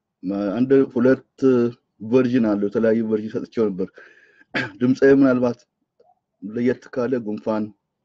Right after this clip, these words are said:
ሊይዘኝ ነው ይመስለኝ። Anyway፣ እ፣ ምንድን ነው የቄሮ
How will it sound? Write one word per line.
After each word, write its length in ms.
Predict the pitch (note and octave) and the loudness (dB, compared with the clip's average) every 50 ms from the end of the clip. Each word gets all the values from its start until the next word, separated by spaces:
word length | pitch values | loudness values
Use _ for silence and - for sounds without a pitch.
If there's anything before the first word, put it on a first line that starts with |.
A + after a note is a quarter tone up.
| _ _ _ _ _ _ _ - - G2 G2 | _ _ _ _ _ _ _ -16 -16 -14 -10
ሊይዘኝ 380 | E2 G2 G#2+ G#2+ G2+ F#2 A2 A2 | -6 -4 -4 -2 0 0 0 0
ነው 120 | G2+ G2 | 0 -2
ይመስለኝ። 420 | F#2+ F#2 F#2 F#2 - - E2+ E2+ - _ _ _ _ _ _ _ _ _ _ _ _ _ _ _ _ _ - - - - - - - - - - | -2 -2 -4 -6 -8 -8 -10 -10 -10 _ _ _ _ _ _ _ _ _ _ _ _ _ _ _ _ _ -20 -20 -20 -20 -20 -20 -20 -8 -2 2
Anyway፣ 300 | C3 C#3 C#3 C#3 C3+ C#3 - - | 6 8 8 8 8 6 4 0
እ፣ 120 | - A#2+ A#2+ A#2+ A#2+ A#2+ A#2 A#2 A#2 A#2 _ _ _ _ _ _ _ _ _ _ _ _ _ _ _ _ _ - - _ _ _ _ _ _ _ - | -2 0 0 0 0 0 -2 -2 -4 -6 _ _ _ _ _ _ _ _ _ _ _ _ _ _ _ _ _ -20 -20 _ _ _ _ _ _ _ -2
ምንድን 280 | A2+ B2 C3 C#3 C#3+ | 0 2 2 2 2
ነው 140 | C#3+ D3 D3 C#3 C3 | 2 4 4 4 4
የቄሮ 540 | C3 B2+ A#2+ A#2+ A#2+ A#2 - B2+ C3+ C3+ C3+ | 4 4 4 2 0 -2 -2 0 0 2 4